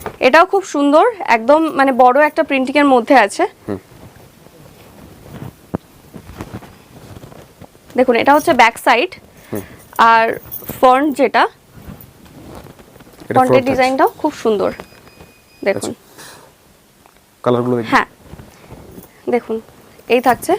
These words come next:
Speaker 1: কালার।
Speaker 2: আচ্ছা।
Speaker 1: এটা দাম ছিল একশো পঁয়ত্রিশ টাকা।
Speaker 2: ওয়ান থার্টি ফাইভ আসবে।
Speaker 1: হ্যাঁ।
Speaker 2: হুম, নেক্সট।
Speaker 1: একদম কিন্তু মিনিমাম প্রাইস পাচ্ছেন এখানে।
Speaker 2: হুম, মানে
Speaker 1: মানে এর
Speaker 2: পঞ্চাশ টাকায়
Speaker 1: থেকে
Speaker 2: শুরু হবে তো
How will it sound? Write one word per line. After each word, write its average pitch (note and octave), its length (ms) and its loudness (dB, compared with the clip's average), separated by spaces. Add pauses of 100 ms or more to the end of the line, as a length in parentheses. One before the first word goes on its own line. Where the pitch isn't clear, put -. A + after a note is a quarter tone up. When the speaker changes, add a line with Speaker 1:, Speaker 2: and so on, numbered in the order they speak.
(460)
Speaker 1:
কালার। - 240 -4 (3500)
Speaker 2:
আচ্ছা। - 160 -18 (1300)
Speaker 1:
এটা C#4+ 200 4
দাম C#4 120 0 (100)
ছিল E4 120 -2 (140)
একশো C4 180 -6 (220)
পঁয়ত্রিশ G#3 400 0
টাকা। G#2 140 -6 (180)
Speaker 2:
ওয়ান C#3 180 2
থার্টি D3+ 200 0
ফাইভ C3 200 0
আসবে। F2+ 200 -10
Speaker 1:
হ্যাঁ। - 140 -2 (460)
Speaker 2:
হুম, B2 120 -6 (240)
নেক্সট। - 180 -10 (1120)
Speaker 1:
একদম B3+ 340 2 (100)
কিন্তু F#4 180 4 (100)
মিনিমাম E4+ 380 4 (100)
প্রাইস D#4+ 240 4 (120)
পাচ্ছেন C#4+ 380 0
এখানে। G#3 260 -2 (260)
Speaker 2:
হুম, A#2+ 80 -6
মানে G#2+ 40 -12 (220)
Speaker 1:
মানে C4+ 140 4
এর C#4+ 60 4
Speaker 2:
পঞ্চাশ - 220 2
টাকায় - 180 2
Speaker 1:
থেকে G3+ 140 4
Speaker 2:
শুরু G#3+ 160 2
হবে F3+ 160 0
তো D3 40 2